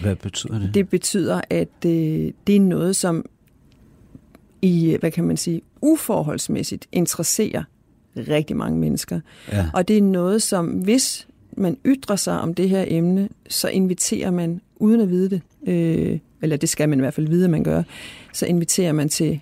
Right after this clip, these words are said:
Speaker 2: rigtig mange henvendelser på alle mulige, øh, måder. Og, øh, og at folk ytrer sig, øh, og har synspunkter om,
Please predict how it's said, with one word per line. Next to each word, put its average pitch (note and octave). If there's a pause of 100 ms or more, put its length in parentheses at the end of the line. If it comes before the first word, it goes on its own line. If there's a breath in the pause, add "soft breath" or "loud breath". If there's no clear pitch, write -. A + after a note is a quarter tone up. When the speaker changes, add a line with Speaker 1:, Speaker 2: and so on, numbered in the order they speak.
Speaker 2:
rigtig D#3+
mange D#3+
henvendelser D#3+ (120)
på -
alle D#3+
mulige, F3+
øh, D#3
måder. E3 (360 loud breath)
Og, D#3
øh, - (100)
og D#3+
at -
folk F3+
ytrer F#3
sig, E3+ (100)
øh, -
og D#3
har E3+
synspunkter E3+
om, E3